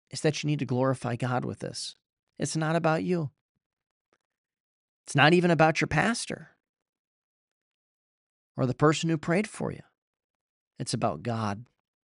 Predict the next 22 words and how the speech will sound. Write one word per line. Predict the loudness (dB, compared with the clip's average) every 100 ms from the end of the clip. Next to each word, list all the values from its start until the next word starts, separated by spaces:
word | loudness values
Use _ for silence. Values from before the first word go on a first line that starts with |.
| _ _ _ _ -2
And | 0 2
you | 0
need | 0
to | -2
point | 0 0 0 -2
the | -2
glory | 0 0 2 2 0 -4 -8
to | -2 -2
God. | 0 0 0 -4 -8 -14 _ _ _ _ _ 0
And | 4 4 4 4
you | 4 4
need | 2 0
to | 0
go | 2 4 4 2 -2 -14 -4
and | -2
to | -2
cry | 0 2 4 4
out | 4 4 2 -4 _ _ -4
and | 0 0
praise | 2 8 8 8 4 2 -4 -6
the | -2 0
Lord | 0 2 6 8 8 8 4